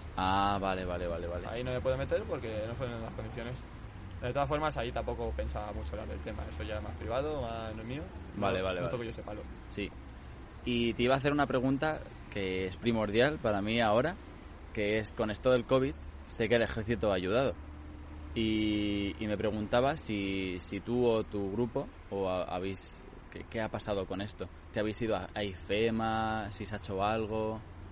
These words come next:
Speaker 2: A ver, yo tengo muchos compañeros que sí han aportado. Vamos a ver,
Speaker 1: Mm.
Speaker 2: eh, el ejército ha estado en todo lo que puede.
Speaker 1: Sí.
Speaker 2: Las cosas como son. Y tú puedes mirar las noticias, puedes mirar lo otro, para bien o para mal, pero tú haces reca-, recapitulación de todo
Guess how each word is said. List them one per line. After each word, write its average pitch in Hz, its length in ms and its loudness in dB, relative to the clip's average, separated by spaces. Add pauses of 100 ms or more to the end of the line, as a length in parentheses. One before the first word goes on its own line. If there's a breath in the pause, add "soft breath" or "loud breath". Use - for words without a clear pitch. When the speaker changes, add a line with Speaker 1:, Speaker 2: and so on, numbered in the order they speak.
(640)
Speaker 2:
A 117 40 -8
ver, 110 120 -8
yo - 60 -8
tengo 117 160 -6
muchos 117 220 -8
compañeros 113 540 -6
que 120 100 -6
sí 110 400 -8
han 110 100 -6
aportado. 113 500 -2
Vamos 110 200 -10
a 113 40 -6
ver, 110 220 -2
Speaker 1:
Mm. 101 40 -2
Speaker 2:
eh, 101 220 -6
el 104 80 -10
ejército 107 480 -8
ha 110 60 -8
estado 107 360 -4
en 107 100 -8
todo 104 200 -8
lo 110 80 -6
que 110 80 -6
puede. 120 300 -2 (840)
Speaker 1:
Sí. 101 200 -4
Speaker 2:
Las 87 160 -8
cosas 107 220 -8
como 110 160 -8
son. 117 260 -6
Y 104 280 -10
tú 110 120 -8
puedes 110 220 -6
mirar 107 180 -4
las 107 80 -6
noticias, 113 540 -4
puedes 107 180 -4
mirar 107 220 -6
lo 107 120 -2
otro, 117 300 -4
para 113 160 -4
bien 110 240 -6
o 110 60 -6
para 107 200 -6
mal, 107 200 -8 (460)
pero 104 160 -8
tú 110 460 -6
haces 113 260 -6
reca-, 110 180 -8 (260)
recapitulación 113 880 -6
de 131 100 -2
todo 127 320 -4